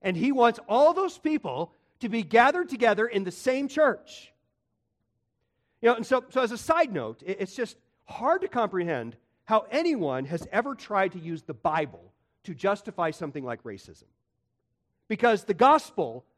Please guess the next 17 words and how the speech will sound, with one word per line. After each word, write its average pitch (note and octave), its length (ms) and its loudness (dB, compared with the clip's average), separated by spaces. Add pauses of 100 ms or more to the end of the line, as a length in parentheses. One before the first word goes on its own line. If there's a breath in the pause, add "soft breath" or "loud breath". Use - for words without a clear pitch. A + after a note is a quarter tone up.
(140)
was F#3+ 140 2
opposed C#4 520 2
to A3+ 80 -12
something A#3+ 300 -4
like F#3 200 0
racism E3+ 580 -2
long G#3 300 0
before G#3+ 420 0
it E3+ 120 -8
was D3 120 -12
cool, - 360 -8 (640)
right? E3 260 2 (540)
Like, F#3 140 -6
two D4+ 140 0
thousand C#4+ 360 2
years A#3 240 -2
ago, D3 400 -2